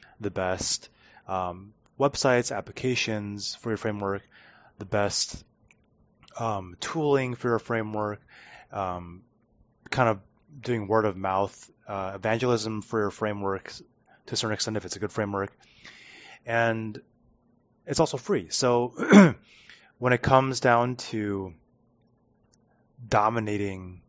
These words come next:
kind of the mindshare in terms of applications being built, be-, and really pushing forward the best framework and the best websites and the best applications,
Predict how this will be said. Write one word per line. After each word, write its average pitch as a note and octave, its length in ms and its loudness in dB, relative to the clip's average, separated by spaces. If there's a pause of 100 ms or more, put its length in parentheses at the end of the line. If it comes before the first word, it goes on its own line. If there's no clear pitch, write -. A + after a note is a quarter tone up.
(160)
kind G#2 160 -2
of F#2 200 -2
the F#2+ 80 -8
mindshare G2+ 460 0
in F#2+ 80 -4
terms G2 240 -8
of F#2 180 -8
applications B2 560 -2
being A2+ 180 -2
built, G#2+ 300 0 (120)
be-, G#2+ 260 -8 (120)
and G#2 300 -8 (420)
really B2 160 2
pushing - 280 -2
forward G#2+ 240 0
the F#2+ 80 -8
best G2 260 -2
framework G#2 480 0 (140)
and G2+ 120 -8
the F#2+ 60 -6
best G2 340 -2
websites G#2+ 380 -2
and F#2+ 80 -10
the G2 40 -6
best F#2 120 -6
applications, F#2+ 640 -6